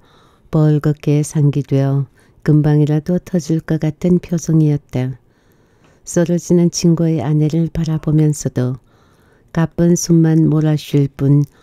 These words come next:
아무런 느낌이 없는 듯한 그의 무반응은 결코 그녀의 등 뒤를 소파가 받치고 있다는 사실 때문이 아니었다. 그는 분명 화가 나 있었다.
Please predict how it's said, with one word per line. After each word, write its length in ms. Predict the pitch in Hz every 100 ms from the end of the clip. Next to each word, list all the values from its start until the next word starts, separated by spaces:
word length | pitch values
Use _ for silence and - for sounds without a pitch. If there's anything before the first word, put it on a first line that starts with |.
| _ _ -
아무런 640 | 151 151 156 143 139 143
느낌이 480 | 147 147 156 151 151
없는 340 | 147 147 143 139
듯한 520 | 139 - 143 143 143 - _ _ _
그의 360 | - 160 160 160
무반응은 840 | 156 147 147 147 147 139 127 131 143 _ _ _ _ _ -
결코 480 | 170 165 - 180 175
그녀의 440 | - 170 165 165 160
등 240 | 160 151 147
뒤를 480 | 139 123 120 120 117
소파가 540 | - 151 - 151 151
받치고 500 | 151 143 - 139 139
있다는 480 | 139 - 147 170 175
사실 480 | - 170 147 170 160
때문이 500 | 160 156 160 160 160
아니었다. 720 | 151 151 147 - - 135 131 - _ _ _ _ _ _ _ _ _ _
그는 360 | - 175 180 180
분명 500 | - 165 160 156 156 151
화가 300 | 170 165 165
나 180 | 165 160
있었다. 680 | 151 - 147 _ 127 127